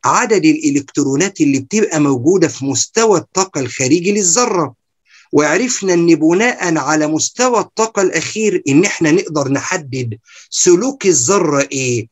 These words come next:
أثناء التفاعل الكيميائي. فمثلا كان في ذرات بتعطي إلكترونات المستوى الطاقة الخارجي بتاعها أثناء اتحادها مع ذرة أخرى يبقى بتعطي،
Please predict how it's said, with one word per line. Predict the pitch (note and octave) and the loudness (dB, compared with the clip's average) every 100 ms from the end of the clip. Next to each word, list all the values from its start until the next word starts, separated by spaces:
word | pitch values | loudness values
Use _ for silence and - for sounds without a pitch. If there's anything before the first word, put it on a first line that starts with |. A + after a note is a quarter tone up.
| _ - | _ -6
أثناء | D#3+ - F#3+ B3 G#3+ | -4 -2 0 0 0
التفاعل | F#3 D#3+ - F#3 D#3+ | -4 -4 -2 0 0
الكيميائي. | C#3 B2 - B2+ C3 B2+ B2+ B2 G#2+ - - - - | -2 -4 -6 -4 -2 -2 -2 -4 -6 -8 -20 -20 -14
فمثلا | - G3+ C4+ - G3 D3+ A#2+ A2+ - _ | -4 0 2 0 0 0 -2 -4 -10 _
كان | - D#3+ | 0 0
في | D#3 B3 | 0 -2
ذرات | A3 A3 G#3 A#3 A3+ - | 0 0 2 0 0 -6
بتعطي | C3+ C#3 G3 F#3 - D#3 D3 | -2 0 0 -2 0 0 0
إلكترونات | C#3 A#2+ - B2+ C3+ E3+ G3+ - - - | -2 -4 -8 -4 0 0 0 -6 -20 -2
المستوى | C#3 D3+ D3+ - - B3+ G#3+ | 2 4 2 0 -2 0 -2
الطاقة | - A3 G#3 E3 | -2 -4 -2 -2
الخارجي | C#3 - C#3+ F3+ D#3 | -2 0 0 0 -4
بتاعها | - E3+ D3 A#2 A2+ - _ - - | -4 -4 -2 -2 -4 -10 _ -14 -6
أثناء | F3+ - A#3 A#3 | -4 -2 -2 -2
اتحادها | G#3 F3+ - G#3 E3+ D3 | -4 -6 -4 -4 -2 0
مع | C#3 A#2+ | -2 -2
ذرة | A2 G#3+ F3 D3 E3 | -2 0 0 0 -2
أخرى | D3+ - C3 A2+ - _ - | -4 -4 -4 -4 -8 _ -2
يبقى | E3 G#3 A#3 A3 C#3 | 0 0 -2 -2 0
بتعطي، | D3+ D3+ G3 E3+ D3 - D3 C#3 B2+ A#2+ A2 | 0 2 2 0 -2 0 2 2 0 -4 -6